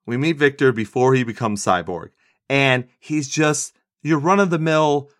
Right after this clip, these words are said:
amazing quarterback on the football team and also an amazing hacker,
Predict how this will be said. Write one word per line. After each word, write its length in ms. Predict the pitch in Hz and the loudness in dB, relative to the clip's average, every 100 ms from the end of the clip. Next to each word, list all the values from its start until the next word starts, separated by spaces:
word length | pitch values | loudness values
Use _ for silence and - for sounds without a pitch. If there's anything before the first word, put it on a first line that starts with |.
| _ 135 | _ -2
amazing 680 | 131 131 147 175 165 147 | -2 0 2 2 2 -2
quarterback 800 | 131 - 147 131 110 104 101 - - | -4 0 2 2 2 0 0 -6 -10
on 140 | 113 113 | -6 -6
the 80 | |
football 380 | 101 143 135 104 | -4 -4 -2 -4
team 400 | 101 101 95 87 - _ _ - | -4 -8 -10 -10 -16 _ _ -4
and 440 | 185 226 185 151 | -2 2 2 0
also 640 | 143 139 139 135 147 135 131 | -2 0 -2 0 0 2 0
an 100 | 120 | -2
amazing 460 | 127 135 127 117 | -2 -2 -2 -6
hacker, 680 | 101 127 139 202 220 247 | -4 -4 -4 -6 -8 -10